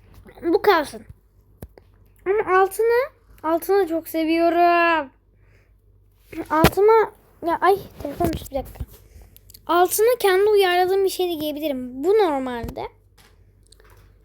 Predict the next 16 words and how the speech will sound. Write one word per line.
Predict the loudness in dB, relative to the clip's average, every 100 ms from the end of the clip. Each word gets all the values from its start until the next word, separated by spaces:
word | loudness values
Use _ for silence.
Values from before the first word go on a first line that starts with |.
| -2
Ama | 0 2
altına | 0 0 0 0
ben | 0 -2
kendim | -4 -4 -2 -2 -2
mi | -4
bir | -10
şey | -10 -8 -8
bulsaydım? | -8 -12 -12 -14 -14 -14 -14 -16 -18 -20 -20 _ _ _ _ _ _ -20 -20 _ _ -20 _ _ _ _ _ _
Ee, | -4 -2 -2 -2 -4 -6 -4
altıma | -2 -2 -4 -4 -2 0
ne | 0 -2
koyayım | -4 -4 -4 -6 -8
biliyor | -6 -6
musunuz? | -6 -12 -18 -16 -18 -20 -20 -20 -20 -20 -20 -20 -20 -20 -20 -20 -20 -2
Bu | 2 2
kalsın. | 2 2 2 -2 -4 -6